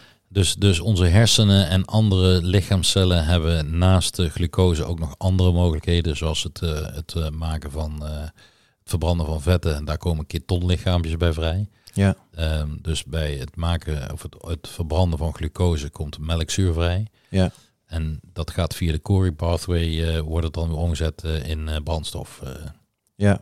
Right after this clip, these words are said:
Speaker 1: Ja.
Speaker 2: Dat klopt. Nou, en een an-, misschien nog een voorbeeldje van een, eh, van een stopsignaal. Of, eh,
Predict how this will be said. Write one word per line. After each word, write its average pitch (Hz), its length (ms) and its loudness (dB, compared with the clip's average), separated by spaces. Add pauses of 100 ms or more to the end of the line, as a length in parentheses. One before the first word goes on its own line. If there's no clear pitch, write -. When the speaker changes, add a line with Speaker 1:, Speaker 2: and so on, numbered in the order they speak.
(140)
Speaker 1:
Ja. - 140 -14 (840)
Speaker 2:
Dat 95 120 -10
klopt. - 380 -2 (1040)
Nou, 120 140 4
en 113 80 8
een 104 140 6
an-, 85 340 -2
misschien 107 240 2
nog 110 120 6
een 113 120 6
voorbeeldje 107 460 4
van 104 200 2
een, 104 200 4
eh, 101 340 4 (100)
van - 180 -4
een 101 80 2
stopsignaal. 107 680 0 (800)
Of, 101 280 -2
eh, 95 300 2